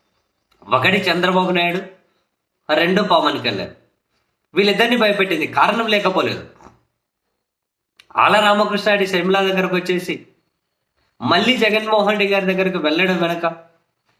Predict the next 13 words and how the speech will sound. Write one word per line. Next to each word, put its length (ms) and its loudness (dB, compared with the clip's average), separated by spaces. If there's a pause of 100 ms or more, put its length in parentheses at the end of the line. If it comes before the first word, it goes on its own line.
ఏవైనా 420 2
వ్యూహం 400 0
ఉందా? 440 -2 (640)
జగన్మోహన్ 680 0
రెడ్డి 180 0
గారు 180 0
ఏవైనా 340 -2
స్ట్రాటజీస్ 640 -2
ఎగ్జిక్యూట్ 480 -2
చేస్తూ 280 -2
ఉన్నారా? 460 -2 (1500)
విపక్ష 460 0
కూటమి 520 -2